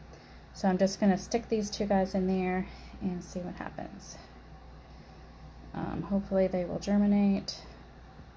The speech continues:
Whoopsie. All right, so we'll just let that guy be there, and then we'll let this other guy be right there. If they both germinate, that's great,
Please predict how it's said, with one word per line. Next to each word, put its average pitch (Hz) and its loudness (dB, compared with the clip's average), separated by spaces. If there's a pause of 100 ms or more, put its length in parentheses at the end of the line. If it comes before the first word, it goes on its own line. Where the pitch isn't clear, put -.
(580)
Whoopsie. 202 2 (840)
All - 2
right, - -4
so 202 4
we'll 214 4
just 269 2
let 220 4
that 202 2
guy 196 6
be 202 6
there, 185 4 (160)
and 196 2
then 190 4
we'll 185 0
let 190 2
this 202 0
other 202 6
guy 185 0
be 180 -6
right 165 -4
there. 233 2 (1000)
If 202 0
they 202 8
both 202 8
germinate, 202 8
that's 185 0
great, 180 0